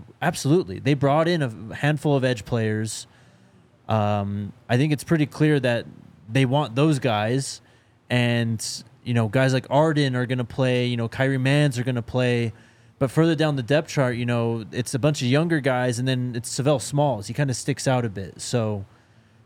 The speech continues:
why not? It's a position of need at tight end, too. You know he can kinda do it. Just see if there's something there.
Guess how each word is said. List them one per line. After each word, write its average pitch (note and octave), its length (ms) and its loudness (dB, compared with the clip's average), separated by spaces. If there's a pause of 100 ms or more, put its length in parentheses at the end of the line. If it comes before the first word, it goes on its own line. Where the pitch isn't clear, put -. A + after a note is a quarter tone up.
(400)
why D3 160 4
not? A#3+ 300 0
It's - 120 -6
a E3 40 2
position F3 440 2
of G3+ 80 2
need E3+ 300 2
at A#2 220 -4
tight D3 260 2
end, D#3+ 260 0
too. G3 240 2
You D#3+ 160 2
know D#3 240 2
he E3+ 140 -4
can E3+ 120 -6
kinda E3 260 0
do D3+ 260 0
it. D3 140 0
Just D#3 200 -4
see F3 140 0
if F3+ 80 -2
there's E3 160 2
something E3 300 -4
there. E3+ 320 0